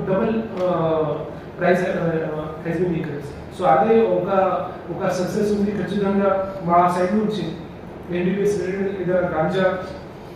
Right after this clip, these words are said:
రిలేటెడ్ స్పెషల్ టాస్క్ ఫోర్స్ మేము ప్రిపేర్ చేశాం. So, ఆ వారి సైడ్ నుంచి కూడా ఎఫర్ట్స్ మేము పెడతాం. మీ సైడ్ నుంచి కూడా, ఆ, ఏదైనా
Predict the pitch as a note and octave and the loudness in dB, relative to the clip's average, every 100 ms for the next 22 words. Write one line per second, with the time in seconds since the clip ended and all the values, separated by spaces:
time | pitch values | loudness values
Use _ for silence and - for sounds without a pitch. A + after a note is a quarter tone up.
0 | - F#3 F#3 G3+ G#3 - - - F3+ E3+ | -8 0 2 4 4 4 0 -4 -4 -2
1 | G3+ F3 F3 F#3 - F3+ F3 - E3 F3+ | 0 2 0 0 -2 -2 -2 -2 -2 -2
2 | E3+ F#3 G3 F#3 F#3+ - - - - - | -2 -2 -2 -2 -2 -8 -14 -14 -16 -10
3 | G3 F3+ E3+ F3 F3+ F#3+ G3 G3 - G3+ | 2 4 6 4 2 2 0 0 -2 0
4 | F3+ E3 F3+ F3+ E3 E3 E3 F#3 F#3+ - | 2 2 -2 -4 -4 -4 -4 -4 -6 -4
5 | G#3 G#3+ G#3+ G#3+ G3 F#3+ F#3+ F3 F3 F3 | 0 0 0 0 0 0 0 2 0 -4
6 | - - - - D#3 D#3 D3+ D3+ - - | -10 -14 -16 -8 2 4 4 2 0 -4
7 | - F3+ F#3 | -6 -4 0